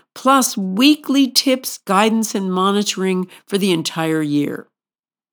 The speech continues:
You meet with your intention family regularly via Skype or Zoom and watch the miracles unfold. When we've monitored masterclass members who attend these sessions religiously,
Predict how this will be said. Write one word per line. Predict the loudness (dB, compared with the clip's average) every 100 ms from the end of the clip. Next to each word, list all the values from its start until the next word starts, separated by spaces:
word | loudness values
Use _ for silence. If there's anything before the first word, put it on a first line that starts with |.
| _ -20 _ _ _ -6
You | 0 2
meet | 6 4 4
with | 4
your | 4 2
intention | 2 0 0 2 2 2 0
family | 0 2 2 2 -2 -8 -14 _ _ -2
regularly | 2 4 4 0 -2 -10 -12
via | -8 -6 -4
Skype | -6 -8 -2 0 0
or | 0 -2
Zoom | 0 0 0 -4 -8 _ _ _ _ _ -8
and | -4
watch | 0 0 0 -2
the |
miracles | -2 0 0 -2 -4 -4 -2
unfold. | -4 -4 -6 -8 -8 -12 -18 _ _ _ _ _ _ _ _ _ _ _ _ -4
When | 0 6
we've | 6 6
monitored | 4 4 2 0 -2 0
masterclass | 0 0 0 -2 -4 -2 0 0
members | 0 0 0 -2 -2
who | -4
attend | -4 -2 0 0 0
these | -2
sessions | -4 -2 -2 0 -2 -2
religiously, | -2 0 0 0 -2 -2 0 0 -2